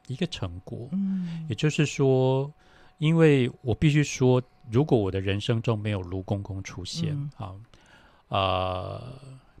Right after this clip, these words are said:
Speaker 1: 不会是，我不会是现在的我。
Speaker 2: 是。
Speaker 1: 也就是说，我强调的那个重要他人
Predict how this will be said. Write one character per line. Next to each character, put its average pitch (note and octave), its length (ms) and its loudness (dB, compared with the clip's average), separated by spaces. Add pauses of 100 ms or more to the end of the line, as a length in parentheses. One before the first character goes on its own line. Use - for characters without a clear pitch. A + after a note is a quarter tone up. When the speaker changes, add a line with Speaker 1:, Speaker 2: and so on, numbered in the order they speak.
Speaker 1:
不 A#2+ 80 -2
会 B2+ 160 0
是， - 180 -6
我 A2 100 0
不 G#2 200 -2
会 C#3+ 100 4
是 A#2+ 160 0
现 A2 200 0
在 F#2 200 -6
的 G#2 100 -12
我。 - 320 -14 (120)
Speaker 2:
是。 B2+ 280 -14 (300)
Speaker 1:
也 A2 80 -4
就 D#3+ 100 4
是 G3 60 6
说， F#3 160 4
我 G#2 140 4 (260)
强 G#2+ 240 -2
调 B2+ 160 2
的 A2+ 100 0
那 A#2+ 140 -2
个 A2 80 -2
重 B2 220 0
要 A2+ 160 2
他 A#2 260 -4
人 F#2 240 -4